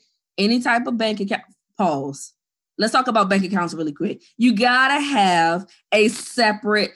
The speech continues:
business bank account, okay? If you don't, you are hustling backwards.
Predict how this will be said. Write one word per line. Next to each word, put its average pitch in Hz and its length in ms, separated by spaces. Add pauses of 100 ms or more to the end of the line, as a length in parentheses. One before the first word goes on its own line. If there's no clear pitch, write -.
(300)
business 202 560 (240)
bank 185 440
account, 165 640
okay? 165 460
If 190 220
you 220 140
don't, 196 300
you 196 160
are 185 80
hustling 175 400
backwards. 160 680